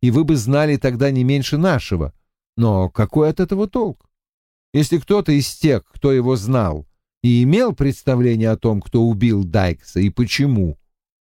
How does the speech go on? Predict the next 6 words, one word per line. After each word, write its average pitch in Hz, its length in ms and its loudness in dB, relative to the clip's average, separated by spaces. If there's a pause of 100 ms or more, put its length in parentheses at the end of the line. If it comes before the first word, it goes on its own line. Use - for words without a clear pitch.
(340)
то 95 140 2
он 147 140 -2
предпочитал 139 680 0
об 117 120 0
этом 131 240 0
умалчивать. 120 760 -2